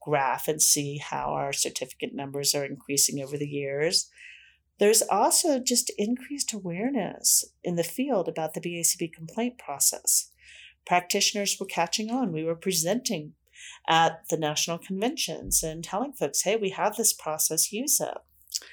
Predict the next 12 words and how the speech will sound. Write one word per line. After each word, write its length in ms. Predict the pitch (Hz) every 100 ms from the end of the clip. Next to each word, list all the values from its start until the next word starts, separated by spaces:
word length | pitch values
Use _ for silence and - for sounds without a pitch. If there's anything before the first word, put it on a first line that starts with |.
| - - - - _ -
Consumers 1000 | 220 214 - 427 349 - - - - - _ -
were 140 | 190
increasingly 800 | 185 - - 196 - 185 170 156
becoming 500 | 156 156 175 165 165
aware 480 | 151 147 151 175 220
of 100 | 240
our 140 | 220
process 640 | - 156 151 - - 147 160
and 120 | 165
utilizing 640 | 160 160 151 147 151 156
our 80 | 139
process. 920 | - 131 127 - 139 - - - -